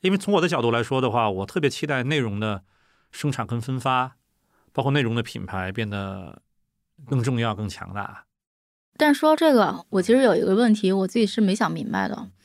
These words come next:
Speaker 2: 比如说哈，说到内容分发这件事情，我觉得要么就是说在web三或者是我不知道元宇宙的世界里，它复制了类似于微信的这种人际传播关系。
Speaker 1: 嗯。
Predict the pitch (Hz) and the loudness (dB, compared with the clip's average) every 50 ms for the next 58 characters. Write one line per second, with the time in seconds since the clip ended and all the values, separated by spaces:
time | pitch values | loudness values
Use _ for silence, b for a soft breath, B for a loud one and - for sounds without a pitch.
0 | _ _ _ _ _ _ _ - 196 208 214 254 254 262 262 214 - 190 - _ | _ _ _ _ _ _ _ 0 0 2 4 6 6 6 6 6 4 0 -6 _
1 | _ _ _ _ b b b b - - 269 262 262 277 262 214 208 220 - 240 | _ _ _ _ b b b b -2 2 6 6 8 8 8 6 6 4 6 6
2 | 247 247 240 240 240 233 208 214 214 214 202 - 170 139 - - _ _ _ _ | 6 6 6 6 4 4 4 2 2 0 -2 -2 -6 -6 -6 -8 _ _ _ _
3 | _ _ _ _ _ - 208 196 202 202 214 233 240 240 240 240 254 262 302 330 | _ _ _ _ _ -4 -2 0 2 4 6 6 6 6 4 4 2 4 6 8
4 | 294 240 196 175 - 214 208 208 196 202 - 208 202 202 202 208 254 - _ _ | 8 8 6 6 4 2 2 2 0 0 0 0 2 2 2 0 -4 -12 _ _
5 | _ _ - - 226 214 220 220 208 208 - 208 208 214 226 214 180 180 180 - | _ _ 0 2 2 4 4 2 2 2 0 2 2 4 2 2 0 -2 -4 -2
6 | 165 - - - - - _ - 175 190 180 175 175 190 202 190 175 175 196 196 | -2 -2 -2 -6 -10 -8 _ -6 -2 0 2 2 4 4 4 2 2 2 2 2
7 | 185 190 - 208 190 185 170 - - 165 202 208 214 214 - - 247 208 208 214 | 2 2 2 0 0 0 0 0 -2 -4 0 0 0 0 0 0 0 0 2 2
8 | 202 170 175 214 220 214 - 202 208 208 - _ _ - 240 254 254 269 247 214 | 2 4 4 2 2 2 0 -2 -2 -2 -6 _ _ 2 4 4 6 6 6 4
9 | 180 - 214 196 160 - - 247 - _ - 175 156 151 185 208 - 254 247 202 | 6 2 0 0 0 -2 -4 -8 -8 _ -4 -2 0 0 0 0 2 2 2 2
10 | 196 - - 170 165 180 202 208 240 247 220 190 196 214 - - 208 202 - 95 | 0 -2 -4 -2 0 2 2 0 2 2 2 2 2 0 0 -4 -10 -10 -12 -14